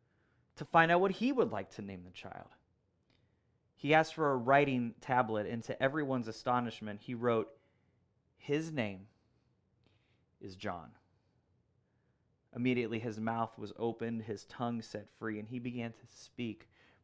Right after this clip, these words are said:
praising God. All the neighbors were filled with awe, and throughout the hill country of Judea, people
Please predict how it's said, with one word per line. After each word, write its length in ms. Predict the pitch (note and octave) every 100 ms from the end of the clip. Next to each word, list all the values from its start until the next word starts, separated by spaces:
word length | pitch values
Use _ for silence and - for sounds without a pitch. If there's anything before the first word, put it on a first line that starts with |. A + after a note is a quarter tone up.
| _
praising 760 | - C3 C3 C3+ B2+ C3+ B2+ B2 -
God. 380 | G#2 F#2+ F#2 - _ _ _ _ _ _ _ _ _
All 140 | - G#2+
the 100 | A2+
neighbors 420 | B2 C3 G#2+ -
were 100 | G2
filled 280 | - B2 A2
with 100 | -
awe, 240 | - C3 A2+
and 80 |
throughout 180 | - A#2
the 60 | A2
hill 180 | C#3 C#3
country 360 | C#3+ A#2+ A#2+
of 60 | G#2+
Judea, 360 | G#2 G#2+ A2
people 400 | - C#3+ C#3 A#2+